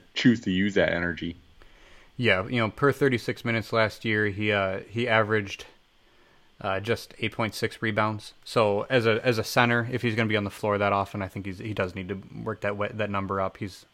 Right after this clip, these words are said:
Speaker 2: he's quite a bit behind, you know, guys like Towns and even Vanderbilt. Ed, you know, Ed Davis last year was a kind of a rebounding machine for the minutes that he played, but, uh, he barely played any minutes. So but yeah, Naz is right there with Juancho,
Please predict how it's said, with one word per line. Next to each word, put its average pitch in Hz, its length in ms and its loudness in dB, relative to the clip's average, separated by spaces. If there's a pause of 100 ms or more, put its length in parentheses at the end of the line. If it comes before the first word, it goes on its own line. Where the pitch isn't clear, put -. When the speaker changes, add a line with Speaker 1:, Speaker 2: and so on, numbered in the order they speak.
Speaker 2:
he's 113 160 -8
quite 135 200 8
a 117 40 2
bit 107 200 2
behind, 101 520 -2
you 113 100 -8
know, 101 80 -4
guys 95 240 -4
like 98 140 -6
Towns 95 400 -2
and 98 100 -4
even 95 180 -6
Vanderbilt. 92 560 -4 (540)
Ed, 110 180 2
you 104 80 -4
know, 92 120 -6 (180)
Ed 120 180 2
Davis 110 400 4
last 101 240 -2
year 104 160 -2
was 101 200 -4
a 95 180 -4 (140)
kind 107 160 -2
of 101 60 0
a 101 40 2
rebounding 98 480 0
machine 101 420 -6
for 101 200 -6
the 98 80 -2
minutes 98 300 -2
that 104 120 -4
he 101 80 -6
played, 98 340 -4
but, 95 200 -6 (580)
uh, - 140 -6
he 104 100 -6
barely 92 240 -2
played 90 220 -4
any 90 100 -8
minutes. 90 300 -10
So 95 200 -4 (420)
but 123 140 4
yeah, 110 220 2
Naz 131 280 6
is 127 120 2
right 120 160 6
there 110 120 4
with 101 140 0
Juancho, 95 440 -4